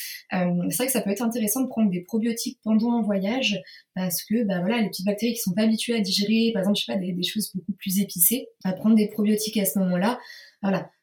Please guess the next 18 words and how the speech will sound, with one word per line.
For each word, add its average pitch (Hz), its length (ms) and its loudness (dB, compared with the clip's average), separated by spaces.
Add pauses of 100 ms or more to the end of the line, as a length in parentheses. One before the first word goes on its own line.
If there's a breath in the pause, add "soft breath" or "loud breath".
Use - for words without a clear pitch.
ça 175 80 -4
apporte 170 220 -4
des 175 100 -2
bonnes 185 140 4
bactéries, 190 560 4
euh, 185 160 4
pleines 233 260 8
d'énergie, 220 540 6
toutes, - 260 -4
euh, 185 180 2
toutes 220 200 -2
neuves, 208 300 2
qui 196 240 -2
vont 220 200 4
du 196 180 0
coup 220 280 0 (360 loud breath)
mieux 185 220 2
réussir, 202 840 2